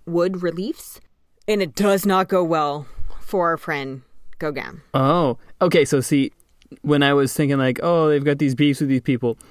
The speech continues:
Speaker 2: it's literally because he shows up in the Impressionist thing
Speaker 1: Mm-hmm.
Speaker 2: and they fucking hate it. And he's like, "I'll show you fuckers."
Speaker 1: Yeah, it's a really inopportune time to be a new artist on the scene as Impressionism is dying.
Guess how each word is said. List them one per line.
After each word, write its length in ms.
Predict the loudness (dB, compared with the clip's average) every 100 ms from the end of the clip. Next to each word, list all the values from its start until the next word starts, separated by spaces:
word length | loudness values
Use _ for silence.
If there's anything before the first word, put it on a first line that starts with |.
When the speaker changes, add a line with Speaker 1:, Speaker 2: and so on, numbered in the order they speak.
| -4
Speaker 2:
it's 200 | -2 -2
literally 400 | 0 2 2 2
because 320 | 2 0 0
he 80 | 0
shows 260 | 0 2 2
up 100 | 0
in 220 | -2 -2
the 40 |
Impressionist 600 | -2 -2 -2 0 -2 -4 -4
thing 340 | -4 -2 -6 -12 _ -6
Speaker 1:
Mm-hmm. 120 | -2
Speaker 2:
and 100 | 0
they 120 | 0
fucking 340 | -2 -2 -2
hate 240 | -2 0 0
it. 180 | -2 -6 _ -6
And 60 | -2
he's 100 | -2
like, 120 | 0
"I'll 160 | 0 -2
show 260 | -2 -2
you 240 | 0 0 -2
fuckers." 600 | -4 -8 -8 -10 -12 -16 -10
Speaker 1:
Yeah, 400 | -4 0 0 -2 -2
it's 380 | -2 -2 -8 -16 -18 -20 -20 -20 _ -6
a 80 | -4
really 480 | -2 0 2 2 2
inopportune 580 | -2 0 -2 -2 -2
time 280 | -2 -2 -4
to 60 | -4
be 100 | -2
a 60 | 0
new 260 | 0 0 0
artist 360 | -2 -4 -6
on 140 | -8 -8
the 60 |
scene 460 | -8 -8 -6 -8 -10 -2
as 280 | 0 0 -2
Impressionism 580 | -6 -6 -8 -10 -10 -10
is 160 | -10
dying. 520 | -6 -6 -6 -8 -10